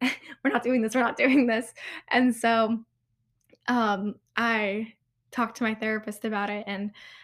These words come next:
I think just, like, saying it out loud, sometimes that's, like,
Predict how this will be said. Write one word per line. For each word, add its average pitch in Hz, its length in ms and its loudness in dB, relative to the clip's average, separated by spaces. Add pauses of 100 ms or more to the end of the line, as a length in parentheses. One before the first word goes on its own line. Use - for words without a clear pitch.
(120)
I 247 100 2
think 262 140 2
just, 269 120 -6
like, 226 120 -4
saying 196 380 -6
it 202 100 -4
out 185 200 -10
loud, 180 400 -8
sometimes 285 420 0 (420)
that's, 214 180 -6
like, 185 200 -8